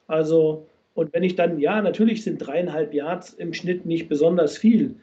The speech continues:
aber, ähm, ich glaube, das war das auch der Gameplan, ähm, bei den forty-niners, dann an der Stelle, eben wenn's drauf ankommt, das Laufspiel noch mit,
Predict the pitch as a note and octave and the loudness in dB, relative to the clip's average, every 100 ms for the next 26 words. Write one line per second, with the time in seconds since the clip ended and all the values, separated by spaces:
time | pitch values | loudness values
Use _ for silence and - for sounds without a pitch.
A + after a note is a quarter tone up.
0 | _ _ _ D#3 D#3+ D#3+ D#3+ D#3 D#3 E3 | _ _ _ -6 0 2 2 0 -2 -2
1 | D3+ D3+ D3 - _ _ _ - - E3 | 0 -2 -8 -12 _ _ _ -10 0 2
2 | E3+ F#3 F#3 F3+ F#3 F#3 - - - - | 2 0 0 -4 -2 -4 -6 -18 -20 -6
3 | E3+ - D3+ D3 E3 G3+ G#3 G#3 G#3+ A3 | -6 2 2 4 2 2 -2 -4 -2 -2
4 | A3 - _ - E3+ F3 F3 F3+ - _ | -4 -14 _ -8 -4 -2 -4 -8 -14 _
5 | - E3+ E3 E3 F3 D#3+ D3+ E3 F#3 F3+ | -4 -2 -2 -2 -4 -2 -2 0 0 -2
6 | - _ _ D3+ F3+ F3 D#3 E3 F#3 - | -6 _ _ -2 0 0 -2 0 -2 0
7 | E3+ F#3+ F#3 F#3 - _ - E3 E3+ D#3+ | 2 2 0 -2 -14 _ -4 0 0 0
8 | D#3+ - D#3 D3+ F3 G#3 G3+ G#3 G#3 - | -2 -2 -4 -4 -2 -2 2 2 0 -6
9 | _ _ - D#3 - - _ _ _ _ | _ _ 0 0 0 -14 _ _ _ _
10 | _ - C#3+ G3+ G3+ A3 G#3 F#3+ F#3 - | _ -6 0 0 0 2 4 4 0 -2
11 | F#3 - - | -4 -4 -10